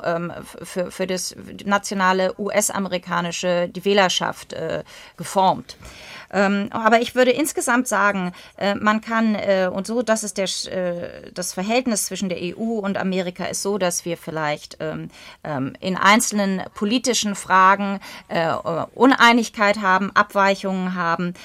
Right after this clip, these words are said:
aber in der Sache, ähm, stehen wir schon zusammen. Und man darf ja nicht vergessen, dass selbst unter der Präsidentschaft Obamas,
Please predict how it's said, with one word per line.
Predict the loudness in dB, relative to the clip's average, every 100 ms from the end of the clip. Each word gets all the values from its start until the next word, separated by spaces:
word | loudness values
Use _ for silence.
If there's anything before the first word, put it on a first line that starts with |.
| -20 -2
aber | 0 2 0 -2 -4
in | -4 -2
der | 0 0
Sache, | 2 0 4 4 2 -2 -18 -4
ähm, | -2 -2 -4
stehen | -4 -2 0
wir | 0
schon | 2 2 2
zusammen. | 0 0 0 0
Und | -2
man | 0
darf | 2 2
ja | 0
nicht | -4
vergessen, | -4 -4 -4 -4 -4
dass | -4
selbst | -2 -2 -4 -8
unter | -4 -2 -2
der | -4
Präsidentschaft | -4 -8 -4 -4 -2 -6 -10 -8
Obamas, | -8 -4 -4 -2 -2 -4 -8